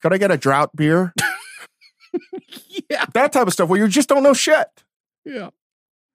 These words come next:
Speaker 1: I was that individual.
Speaker 2: Right. But that is also the first time in your life you've asked, "W-, uh, what do you have on draft?" <laughs>
Speaker 1: Yeah.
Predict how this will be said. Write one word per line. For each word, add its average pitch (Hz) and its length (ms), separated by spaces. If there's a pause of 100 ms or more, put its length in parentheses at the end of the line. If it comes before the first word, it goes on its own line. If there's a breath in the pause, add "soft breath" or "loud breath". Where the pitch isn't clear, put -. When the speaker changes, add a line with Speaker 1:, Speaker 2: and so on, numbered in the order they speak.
(280)
Speaker 1:
I 202 140
was 330 160
that 277 300
individual. 240 680 (200)
Speaker 2:
Right. 101 260 (380)
But 139 100
that 151 120
is 143 120
also 143 200
the 117 240 (120)
first 139 240
time 127 220
in 117 140
your 110 160
life 117 300
you've 107 160
asked, 95 420 (220)
"W-, 107 240 (180)
uh, 104 140
what 107 160
do 131 60
you 131 80
have 127 160
on 107 140
draft?" - 540
<laughs> - 40
Speaker 1:
Yeah. 247 180